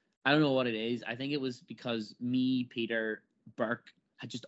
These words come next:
always all played together. Like, we just were, we're just knit. Especially Peter and Burke, like, they're, like,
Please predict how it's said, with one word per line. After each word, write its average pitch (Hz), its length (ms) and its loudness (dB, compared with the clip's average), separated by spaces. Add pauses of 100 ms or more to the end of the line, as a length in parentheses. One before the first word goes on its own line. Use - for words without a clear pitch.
always 127 380 4
all 107 160 0
played 98 260 -6
together. 135 440 -2
Like, 120 140 0
we 123 80 2
just 123 280 -4
were, 120 280 0
we're 120 80 0
just 113 160 -6
knit. 110 320 -2 (480)
Especially 131 760 2 (100)
Peter 120 260 6
and 104 140 0
Burke, 110 260 -2
like, 107 220 -4
they're, 123 220 0
like, 101 180 -4